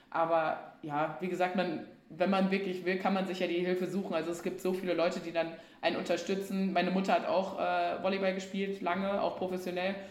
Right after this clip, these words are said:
Und mit ihr, also wir reden auch gefühlt alle zwei, drei Tage, telefonieren wir lange und sie weiß auch, wie es ist und weiß dann meistens die richtigen Worte zu finden. Aber ansonsten sind hier wirklich alle, alle,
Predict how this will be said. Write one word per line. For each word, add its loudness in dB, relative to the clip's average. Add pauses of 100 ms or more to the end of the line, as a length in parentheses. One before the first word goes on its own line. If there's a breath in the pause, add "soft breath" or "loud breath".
(200 loud breath)
Und -2 (420)
mit -2
ihr, 4 (460)
also -6 (200)
wir -6
reden -2
auch -2 (200)
gefühlt -4
alle 2
zwei, -2
drei 0
Tage, -2
telefonieren -4
wir -2
lange -2
und -4 (380 loud breath)
sie -4
weiß 6
auch, 2
wie -4
es -8
ist -2
und -6
weiß 0
dann 0
meistens 0
die -4
richtigen -4
Worte 0
zu -10
finden. -4 (120)
Aber 0
ansonsten -6
sind -8
hier -4
wirklich -6
alle, 0
alle, 0